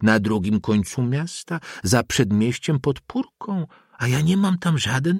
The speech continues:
interes”. „Ja bym panu zwróciła koszta na dorożkę”, rzekła pani Borowiczowa,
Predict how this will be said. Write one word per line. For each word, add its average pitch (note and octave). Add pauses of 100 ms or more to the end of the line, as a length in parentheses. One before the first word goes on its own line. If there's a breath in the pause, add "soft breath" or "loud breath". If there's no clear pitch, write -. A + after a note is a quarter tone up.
interes”. D3+ (1200 loud breath)
„Ja A2+
bym G3
panu G3+
zwróciła E3+
koszta -
na D2
dorożkę”, C#2+ (160 loud breath)
rzekła E2+
pani D#2+
Borowiczowa, D2